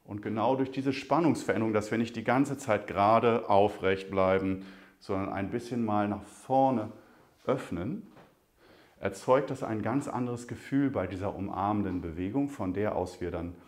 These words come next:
weiter nach unten gehen. Und wie gesagt, gerade bei einer Naturübung, ich hab's heute einfach mal gesagt, drei Fehler,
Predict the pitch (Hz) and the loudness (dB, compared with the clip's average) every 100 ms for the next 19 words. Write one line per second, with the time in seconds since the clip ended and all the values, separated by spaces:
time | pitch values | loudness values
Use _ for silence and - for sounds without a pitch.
0 | _ _ _ - 82 82 87 82 78 - | _ _ _ -2 0 0 0 -4 -4 -14
1 | _ - 95 - 104 - 73 69 - - | _ -4 -2 -2 -2 -4 -8 -10 -12 -20
2 | _ _ _ _ _ _ _ _ _ - | _ _ _ _ _ _ _ _ _ -20
3 | - - 135 143 147 139 123 127 - - | -20 0 4 6 4 4 6 6 4 -4
4 | - - 120 135 131 127 117 101 92 - | -14 -4 4 6 6 4 2 0 -2 -2
5 | 151 139 135 131 131 131 - - - - | 0 2 2 2 0 -4 -18 -20 -20 -20
6 | - - _ _ - 175 175 165 - 147 | -20 -20 _ _ -4 0 4 2 4 4
7 | 139 123 113 107 101 101 98 - - 87 | 4 4 4 4 2 2 0 -2 -2 2
8 | 95 95 - - 104 101 98 | 2 2 -4 -4 0 4 2